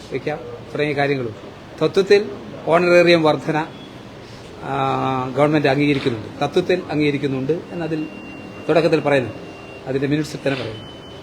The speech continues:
അപ്പോൾ അതെല്ലാം വെച്ചുകൊണ്ട് നിങ്ങൾക്ക്, ആ, സമരം ത്തിൽ ഒരു അവസാനിപ്പിച്ചുകൂടെ എന്നുള്ളതാണ് മിനിസ്റ്ററുടെ ഒരു, ആ, അഭിപ്രായം. ഞങ്ങളപ്പോൾ അഭിപ്രായം തിരിച്ചു പറഞ്ഞു. ഞങ്ങളുടെ,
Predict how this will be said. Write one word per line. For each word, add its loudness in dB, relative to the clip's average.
അപ്പോൾ 2
അതെല്ലാം 6
വെച്ചുകൊണ്ട് 6
നിങ്ങൾക്ക്, 0
ആ, 2
സമരം 2
ത്തിൽ -2
ഒരു 0
അവസാനിപ്പിച്ചുകൂടെ -2
എന്നുള്ളതാണ് -8
മിനിസ്റ്ററുടെ -6
ഒരു, -6
ആ, -10
അഭിപ്രായം. -2
ഞങ്ങളപ്പോൾ 6
അഭിപ്രായം 2
തിരിച്ചു -4
പറഞ്ഞു. -6
ഞങ്ങളുടെ, -8